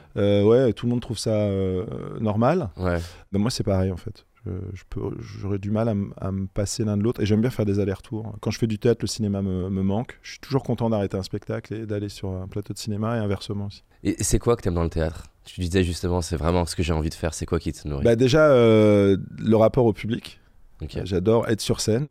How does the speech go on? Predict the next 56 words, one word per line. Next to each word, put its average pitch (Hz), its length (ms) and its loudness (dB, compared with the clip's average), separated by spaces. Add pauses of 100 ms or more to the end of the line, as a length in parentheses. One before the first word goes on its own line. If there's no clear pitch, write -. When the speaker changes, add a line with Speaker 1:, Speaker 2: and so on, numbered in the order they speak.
(100)
Speaker 2:
Mais 90 60 -2
c'est 95 140 0
les 92 100 4
faire 90 240 0
rire, 113 400 2
c'est, 80 400 -2
c'est, - 240 -6
Speaker 1:
Alors 104 140 6
Speaker 2:
euh, - 20 2
Speaker 1:
j'adore 131 320 4
ça, 90 220 2
ouais, 87 100 2
la 95 80 2
comédie, 110 400 2
c'est - 160 -4
ce - 80 -6
que 92 80 -4
je - 80 -6
préfère. 123 460 -4 (420)
J'ai, 92 160 -4
vraiment, 98 480 0
c'est 82 540 -2 (340)
Speaker 2:
C'est - 120 -14
quoi, 104 100 2
c'est, 101 140 2
tu - 180 -4
sens 107 160 2
que - 80 -6
t'es 104 80 4
en 92 80 4
lien 90 200 4
avec 92 200 2
le 87 80 2
public, 85 340 -4
en 78 40 0
Speaker 1:
Bah 127 120 6
Speaker 2:
lien - 20 8 (100)
avec 131 120 8
Speaker 1:
ouais, 135 80 8
Speaker 2:
le 143 60 6
Speaker 1:
c'est, 127 180 0 (220)
il 113 60 2
y - 20 4
a 123 80 4
un 123 40 2
truc, 143 320 0
euh, 107 200 8
magique. 104 560 0
Euh, 80 480 0 (840)
tu - 140 -8
dis 127 140 2
un 127 100 4
truc, - 260 0
les 123 80 8
gens 113 200 4
rient. 98 240 2